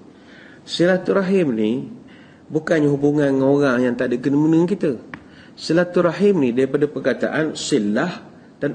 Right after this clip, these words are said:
ar-rahim. Itu kata ulama. Apa makna silaturahim? Silah ni menyambung. Rahim ni, rahimal mar'ah, ay baiti mambati waladah wa wa'awa minhu. Rahim ti adalah rahim wanita,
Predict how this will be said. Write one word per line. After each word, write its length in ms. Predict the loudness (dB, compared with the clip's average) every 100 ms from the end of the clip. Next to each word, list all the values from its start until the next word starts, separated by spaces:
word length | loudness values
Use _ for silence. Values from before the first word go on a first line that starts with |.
| -4
ar-rahim. 720 | -2 -2 0 0 0 -6 -16 -20 -20 -14 -6
Itu 180 | -2 0
kata 300 | -2 -2 -2
ulama. 500 | 0 -2 -4 -6 -4
Apa 160 | -2 0
makna 240 | 0 0
silaturahim? 720 | 0 0 0 0 -4 -6 -8 -12
Silah 420 | -2 0 2 0 2
ni 80 | 2
menyambung. 640 | 4 2 0 0 -2 -4 -12 -20 -20 -4
Rahim 560 | -2 0 2 2 4
ni, 140 | 4 2
rahimal 580 | 2 0 0 2 4
mar'ah, 540 | 4 2 0 -2 -4 -2
ay 180 | 0 2
baiti 380 | 4 2 2
mambati 560 | 2 2 4 2 2 2
waladah 500 | 2 4 2 2 2 4
wa 100 | 4
wa'awa 340 | 2 2 2 2
minhu. 460 | 2 2 2 -2 -8 -18 -20 -20 -20 -20 -4
Rahim 640 | 0 0 -2 2 2 2
ti 140 | 0 -2
adalah 340 | 2 4 4
rahim 300 | 4 2 4
wanita, 640 | 4 2 2 -2 -4 -10